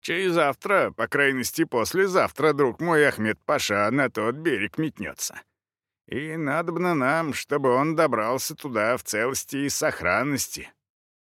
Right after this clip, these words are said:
«Что смотришь так недоверчиво? У турок, знаешь ли, тоже законы имеются. И один из них говорит, что визирь, находящийся в окружении,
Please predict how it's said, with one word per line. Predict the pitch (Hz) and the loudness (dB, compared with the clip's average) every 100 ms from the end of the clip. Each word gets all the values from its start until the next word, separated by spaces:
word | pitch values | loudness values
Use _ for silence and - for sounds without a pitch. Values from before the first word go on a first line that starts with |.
| _ _ | _ _
«Что | - 277 208 98 | -10 0 2 2
смотришь | - 92 85 76 80 - | -2 -6 -6 -4 -6 -2
так | 90 - | -4 -2
недоверчиво? | 107 107 98 69 60 - 58 - _ _ _ _ _ _ - | -2 0 -2 -4 -8 -12 -14 -20 _ _ _ _ _ _ -8
У | 117 151 | -6 -6
турок, | - 165 170 160 | -4 -2 2 2
знаешь | 120 131 151 123 - | 2 0 0 -2 0
ли, | 135 123 | 2 2
тоже | - 151 139 92 87 | 4 4 4 2 -2
законы | 90 104 104 85 69 76 | 0 -2 0 -2 -2 -6
имеются. | 85 82 67 58 - - - _ _ _ _ - | -6 -6 -8 -10 -10 -10 -16 _ _ _ _ -14
И | 143 | -10
один | - 175 170 226 220 | -4 -4 -4 -6 -4
из | 202 160 | -2 -2
них | 214 202 175 | -2 -2 0
говорит, | 180 170 196 202 139 | 0 0 -2 -4 -4
что | - 131 151 | -6 -2 0
визирь, | 151 170 143 185 180 117 | 0 0 0 2 0 0
находящийся | 120 123 143 160 123 160 - 165 | -2 -2 -4 -4 -2 -2 -2 -4
в | 156 | -4
окружении, | - 170 135 117 190 233 160 - | -4 -2 0 0 -2 -4 -6 -10